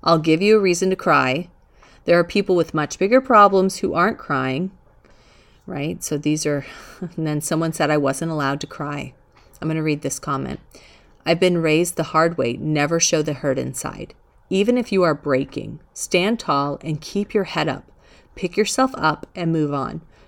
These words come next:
No one is here to help you if you do not help yourself."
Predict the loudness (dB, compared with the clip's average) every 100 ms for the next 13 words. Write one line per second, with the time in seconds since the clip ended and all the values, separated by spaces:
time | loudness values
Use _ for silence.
0 | -8 -2 2 2 2 0 -2 -2 -4 -4
1 | -6 -4 -4 -4 -4 -6 -6 -8 -6 -4
2 | -2 0 0 -2 -4 -6 -6 -6 -14 -14
3 | -4 -4 -4 -6 -6 -8 -14 -20 -20